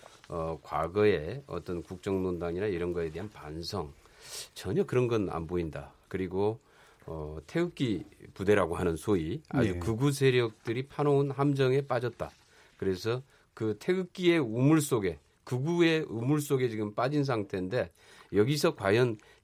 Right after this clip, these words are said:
Speaker 1: 헤어나올 수 있을까?
Speaker 2: 예.
Speaker 1: 사실 이제 그게, 어, 가장 큰 걱정거리 중에 하나입니다. 그런데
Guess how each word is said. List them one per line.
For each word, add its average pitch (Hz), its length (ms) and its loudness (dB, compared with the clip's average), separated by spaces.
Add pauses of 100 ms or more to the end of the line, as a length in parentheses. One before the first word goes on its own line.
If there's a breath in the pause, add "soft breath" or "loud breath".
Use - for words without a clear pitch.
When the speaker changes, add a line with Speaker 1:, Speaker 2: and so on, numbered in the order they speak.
Speaker 1:
헤어나올 151 380 6
수 - 140 -6
있을까? 87 520 -2 (140)
Speaker 2:
예. 107 140 2
Speaker 1:
사실 110 380 -2
이제 95 240 0
그게, 101 460 0 (400 soft breath)
어, 82 220 -10
가장 101 460 0
큰 127 300 -2
걱정거리 117 840 0
중에 113 180 -2
하나입니다. 95 460 -2 (340 soft breath)
그런데 123 480 0